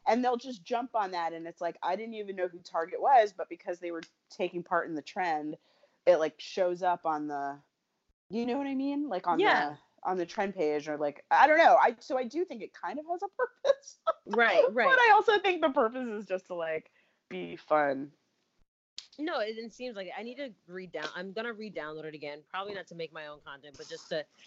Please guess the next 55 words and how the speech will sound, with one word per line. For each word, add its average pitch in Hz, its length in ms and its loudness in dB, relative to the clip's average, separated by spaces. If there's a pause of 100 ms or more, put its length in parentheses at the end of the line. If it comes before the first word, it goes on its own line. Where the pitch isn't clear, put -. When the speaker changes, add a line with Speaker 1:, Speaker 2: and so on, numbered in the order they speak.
(140)
Speaker 2:
I 196 80 4
wanna 240 260 0
s-, - 200 -12
I 220 80 0
wanna 254 200 -4 (260)
try 202 320 -4
to 180 140 -10
at 151 120 -10
least 151 160 -14
understand 135 520 -14
it. - 120 -16 (340)
Speaker 1:
Yeah, 170 520 10
I 285 60 2
Speaker 2:
Um, 285 40 2
Speaker 1:
mean, 320 220 0 (100)
I 302 160 -4
have 370 200 -8
to 392 100 -6
say 269 260 -4
that 208 140 0
I've 185 180 2
been 202 140 -6
trying 240 320 -6
to 262 60 -8
make 208 180 -10
my 175 140 -8
own 165 120 -10
content, 170 400 -8 (260)
content, 165 460 -6
and 165 80 -10
it's 156 160 -14
actually 226 320 -4 (100)
really 151 280 -6
hard. 127 420 -2 (420)
And 170 120 0
I 160 100 0 (100)
thought 170 220 4
I 185 120 2
knew, 156 460 -8 (680)
like, 151 340 -4 (120)
how 151 200 -2
to 147 80 -2
make 143 300 -10 (160)
a 139 100 -4
video 127 680 -6
and 139 100 -10
how 131 140 -4
to, 131 80 -4
like, 127 240 -8
edit 139 320 2
a 120 40 -4
little 127 260 -6
video, 127 520 -4
and 131 140 -14
then 127 280 -14